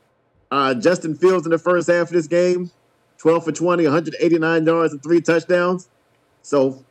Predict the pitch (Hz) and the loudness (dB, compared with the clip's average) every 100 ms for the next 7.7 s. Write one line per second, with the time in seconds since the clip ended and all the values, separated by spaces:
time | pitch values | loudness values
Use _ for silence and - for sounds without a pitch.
0 | _ _ - 175 151 131 180 180 - 226 | _ _ 0 0 0 -2 0 -2 0 0
1 | 196 175 202 160 180 190 180 156 175 165 | 0 0 0 2 0 0 -2 -2 -2 0
2 | 165 175 151 160 185 180 185 165 185 135 | -2 -2 -4 -2 -2 -2 -6 -4 -2 0
3 | 180 196 202 214 - _ _ 139 180 180 | 0 0 -2 -2 -8 _ _ -2 -2 -4
4 | 160 190 196 165 151 151 202 175 156 190 | -2 0 0 -2 -4 -2 -2 -2 0 0
5 | 185 180 147 175 170 190 185 202 202 202 | 0 -2 -2 0 -2 -2 -2 0 0 -4
6 | _ _ _ _ - 165 196 196 196 - | _ _ _ _ -6 -2 2 2 0 -2
7 | 151 190 185 180 185 160 104 | -2 0 0 -2 0 0 -2